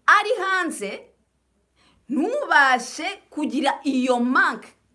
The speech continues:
ntubashe kugira na, ntubashe ku-, kugira, kugira agahinda nk'ako wagiraga mbere. Ukabasha kwakira ibintu gutyo,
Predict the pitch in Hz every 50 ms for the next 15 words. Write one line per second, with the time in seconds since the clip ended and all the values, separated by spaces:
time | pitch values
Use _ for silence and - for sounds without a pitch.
0 | _ _ _ _ _ _ _ _ _ - _ _ _ _ 381 403 330 415 523 403
1 | 349 294 - - - 277 - - 269 247 202 226 262 269 269 - - - 202 208
2 | 208 185 - - - - - 453 - 571 427 359 285 269 269 - 269 254 - -
3 | 277 226 - - 277 254 202 233 233 233 220 - - _ _ _ _ _ _ -
4 | 226 - 320 254 226 - 262 269 262 - 254 247 262 240 240 233 233 233 240 220
5 | 190 190 185 185 214 220 - - - - - _ - 285 294 294 294 285 285 -
6 | - 277 269 269 - - _ _ _ _ _ _ _ _ _ 190 208 247 262 247
7 | - 320 311 240 190 - - 160 180 175 - 170 147 135 - - _ _ _ _
8 | _ _ _ _ _ _ - 302 294 - - 302 262 247 247 220 208 202 185 185
9 | - - - 247 269 523 - - - _ _ _ _ _ _ _ _ _ _ _
10 | _ _ _ _ _ _ _ - 233 233 226 226 208 - - - 208 202 196 208
11 | 233 269 - - _ _ _ 226 294 - 185 180 170 165 175 180 180 175 - -
12 | - -